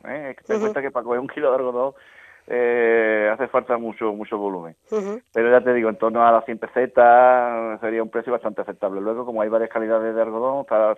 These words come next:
Speaker 1: fibra larga, fibra corta, y ahí va en torno a eso, pero vamos, en torno a las cien pesetas sería un precio donde el agricultor, pues, ya nos daríamos con un canto en los dientes.
Speaker 2: Ujú.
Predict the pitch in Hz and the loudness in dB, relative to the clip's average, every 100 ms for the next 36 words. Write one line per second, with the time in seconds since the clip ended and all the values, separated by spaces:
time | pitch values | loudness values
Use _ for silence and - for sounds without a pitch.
0 | - 117 107 107 135 127 127 120 113 104 | -4 -2 0 2 2 2 0 -2 -6 -6
1 | 135 135 - 127 - _ _ _ _ _ | -4 -6 -4 -6 -6 _ _ _ _ _
2 | 104 104 110 107 107 107 101 110 110 107 | -4 -2 0 -2 -2 -4 -6 -8 -4 -4
3 | 107 104 104 107 110 92 104 101 98 113 | -2 -2 -4 -6 -10 -8 -6 -6 -8 -6
4 | 110 113 110 117 110 113 113 120 113 110 | -2 0 0 -4 -8 -8 -6 -6 -4 -2
5 | 104 104 98 104 - 113 117 113 _ _ | -2 -4 -8 -8 -6 -4 -4 -6 _ _
6 | _ _ 101 98 98 98 92 90 101 101 | _ _ -10 -6 -6 -6 -12 -10 -8 -6
7 | 110 104 101 101 98 101 104 107 104 98 | -6 -6 -6 -4 -6 -6 -8 -8 -12 -12
8 | 101 - 113 107 95 90 98 95 - - | -14 -8 -6 -6 -8 -12 -10 -10 -12 -20
9 | _ _ 214 190 214 | _ _ -6 -4 -6